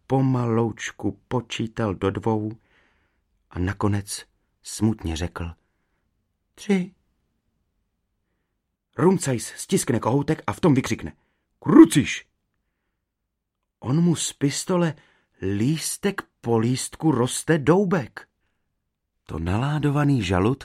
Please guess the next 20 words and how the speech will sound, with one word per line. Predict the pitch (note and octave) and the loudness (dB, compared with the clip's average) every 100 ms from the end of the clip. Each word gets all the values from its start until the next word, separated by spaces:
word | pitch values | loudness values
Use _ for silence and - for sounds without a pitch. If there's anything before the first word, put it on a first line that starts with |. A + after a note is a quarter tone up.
| - | -10
co | - F2+ | -6 -2
zvlhl | F#2+ C3 C3+ | 0 0 0
při | C3+ - | -2 -2
velikém | G2 A2+ G#2+ F2 E2 | 0 0 -2 -2 -2
dešti, | F2+ - C3 B2+ - | -4 -4 -6 -8 -4
pustil | E3+ E3+ - E3 D3 | -4 -2 -2 0 2
na | C3+ | 2
stisknutí | C#3 - - D#3 - C3 C3+ - F#2+ | 0 -4 -2 -2 -2 -2 -2 -4 -6
kořínek | - B2+ A2 C#3 D3 D#3+ - | -4 -4 0 0 0 -2 0
a | A2 | 0
vyhání | G#2 E3 D#3 C3+ C3+ C3 B2+ B2 D#3+ D3 | 4 4 4 0 -2 0 2 2 2 0
lístek | G2 D#3 - - C#3+ | 0 -2 -4 -6 -8
po | - C#3 | -2 0
lístku. | F#2+ - - - - _ _ _ _ _ _ _ _ _ _ _ _ _ _ - | 0 -4 -14 -20 -20 _ _ _ _ _ _ _ _ _ _ _ _ _ _ -4
Rumcajs | D3 E3+ - E3+ E3 - - | -2 -2 -2 -2 -2 -6 -12
vyryl | E2+ D3+ D#3+ D3+ C#3 | -6 -2 0 2 2
malíkem | G#2 G#2+ B2 - G#2+ G2+ F2+ | 2 0 -4 -4 -4 -2 0
do | G2 | 0
země | F2 D#2+ D#2+ | 0 -2 -2
jamku | F2 G#2+ - D3+ | -2 -4 -4 -6